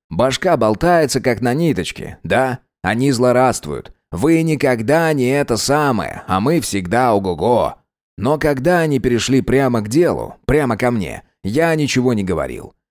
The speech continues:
Пока они не встали прямо вот тут. Тогда я прочитал молитву, и все верёвки, как я знал, просто так и как знал, были лишь тем, чем были всегда.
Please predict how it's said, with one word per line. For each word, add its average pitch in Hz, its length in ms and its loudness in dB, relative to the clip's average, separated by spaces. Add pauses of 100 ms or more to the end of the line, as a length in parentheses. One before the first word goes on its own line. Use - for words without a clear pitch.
(120)
Пока 117 300 0
они 160 180 0
не 165 100 0
встали 151 440 2
прямо 160 560 2
вот 123 320 2
тут. 87 380 -2 (340)
Тогда 120 360 0
я 120 80 2
прочитал 117 400 0
молитву, 113 640 2 (180)
и 104 140 0
все 165 240 2
верёвки, 156 800 2
как 95 200 -4
я 107 140 0
знал, 104 380 -2
просто 123 440 0
так 127 300 -2
и 131 60 2
как 156 360 -2
знал, 127 540 0 (240)
были 120 260 0
лишь 113 300 0
тем, 139 420 0
чем 120 300 -2
были 117 220 2
всегда. 87 540 -6